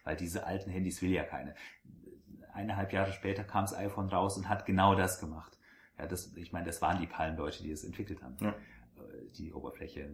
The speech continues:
Speaker 1: ja, Apple hat sich ja die Palm-Leute <laughs> reingeholt dafür und hat sie hinterher wieder entlassen, deswegen <laughs> ist, ist, ist das iPhone ja so, so krude, ne? Also, weil sie ja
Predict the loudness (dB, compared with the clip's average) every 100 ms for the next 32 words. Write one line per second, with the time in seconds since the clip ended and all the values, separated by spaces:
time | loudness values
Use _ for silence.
0 | -12 -14 -12 -12 -10 -6 -6 -6 -8 -8
1 | -8 -4 -2 -2 -2 -2 0 0 -2 -4
2 | -10 -12 -8 -8 -8 -16 -18 -16 -12 -4
3 | 0 2 4 2 2 0 2 2 4 2
4 | -2 -4 -4 -6 -2 -2 0 -2 0 -2
5 | -2 -2 0 0 0 2 0 2 0 0
6 | -2 -4 -4 -6 -8 -14 -4 -4 -2 0
7 | 2 0 -4 -10 -16 -12 -8 -8 -8 -10
8 | -10 -12 -12 _ _ -8 -4 -2 -2 -2
9 | -6